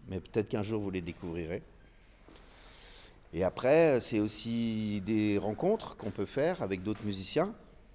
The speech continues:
Certains musiciens m'ont inspiré beaucoup. Et puis aussi le fait d'aller dans des concerts. C'est, c'est très inspirant, voir le travail un peu des autres musiciens en live.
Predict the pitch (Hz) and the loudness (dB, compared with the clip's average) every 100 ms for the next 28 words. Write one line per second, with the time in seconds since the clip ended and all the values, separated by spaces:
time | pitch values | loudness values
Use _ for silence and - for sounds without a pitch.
0 | - - 90 - - - 101 98 101 - | -20 -20 -18 -10 -8 -4 -2 -2 -4 -4
1 | 117 110 92 92 - 101 92 95 92 180 | 0 0 0 -2 -4 -4 -2 -2 -4 -8
2 | 196 - - 92 - 98 95 - 117 104 | -10 -14 -14 -12 -6 -6 -4 -4 -2 -2
3 | 92 110 98 95 90 98 95 95 90 - | -2 -4 -2 0 0 2 0 -2 -2 -2
4 | 156 - 127 131 - - - - - - | -4 0 0 -2 -8 -20 -20 -20 -20 -16
5 | 113 113 110 - 90 85 78 80 87 - | -14 -14 -14 -8 -6 -4 -4 -6 -6 -2
6 | 104 107 - 131 117 117 - - 107 98 | 0 -2 -2 -2 -2 -4 -12 -8 0 2
7 | 95 - 107 107 107 95 95 104 95 95 | 2 -2 0 2 4 2 -2 -4 -2 -2
8 | 101 104 98 98 - 110 - - - - | -4 -4 -6 -6 -6 -8 -10 -18 -18 -20
9 | - - - 87 85 90 110 104 98 | -20 -20 -10 -4 0 4 2 0 -6